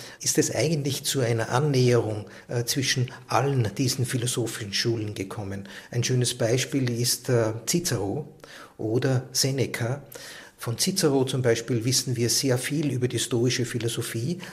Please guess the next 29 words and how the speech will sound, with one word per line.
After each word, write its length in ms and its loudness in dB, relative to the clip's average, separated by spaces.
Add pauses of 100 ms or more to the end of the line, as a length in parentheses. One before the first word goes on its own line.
aber 240 4
wir 80 0
können 320 2
heute 240 2
sagen, 320 0
er 220 2
war 180 0
kein 300 0
Stoiker 600 2
in 240 -2
dem 240 0
Sinn, 440 -2 (160)
sondern 240 0
er 120 4
war 100 2
ein 180 0
Synkretist. 840 0 (220)
Er 140 0
hat 140 0
sich 200 -2
aus 140 0
vielen 360 -2
verschiedenen 680 0 (160)
Schulen 580 2 (380)
die 160 -2
Elemente, 480 2
die 380 2
er 200 0
am 240 -2